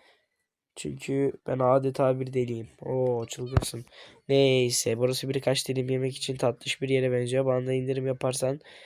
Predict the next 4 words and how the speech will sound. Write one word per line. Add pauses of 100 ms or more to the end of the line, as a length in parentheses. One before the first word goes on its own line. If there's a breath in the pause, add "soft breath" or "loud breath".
(180 loud breath)
seni
binlerce
takipçiye (680)
paylaşırım.